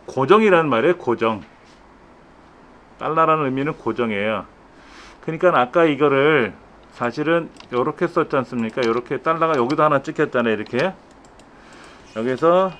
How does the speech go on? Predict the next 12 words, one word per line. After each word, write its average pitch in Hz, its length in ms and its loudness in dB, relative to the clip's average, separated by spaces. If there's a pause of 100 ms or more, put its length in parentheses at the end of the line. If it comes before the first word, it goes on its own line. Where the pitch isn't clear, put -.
(160)
달러의 143 560 0
의미는 147 560 0 (2750)
고정이다. 143 520 2
고정, 107 360 -4
고정. 95 300 -10 (1500)
그러면 165 680 2 (680)
뒤에 196 380 2
네 147 220 2
번째라고는 170 760 2
얘, 151 260 4 (500)
얘, 127 200 2
얘. 123 180 0